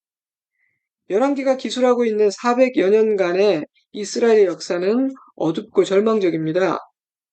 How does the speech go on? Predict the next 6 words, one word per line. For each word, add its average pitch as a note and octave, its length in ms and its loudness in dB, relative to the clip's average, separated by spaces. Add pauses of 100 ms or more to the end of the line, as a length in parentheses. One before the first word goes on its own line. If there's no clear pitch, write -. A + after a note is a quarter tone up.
(1000)
이스라엘이 F3+ 540 -2
추락하는 B3 580 -2
과정을 F3+ 720 2 (180)
그리고 F3+ 540 -2
있기 - 420 -6
때문입니다. E3 680 -6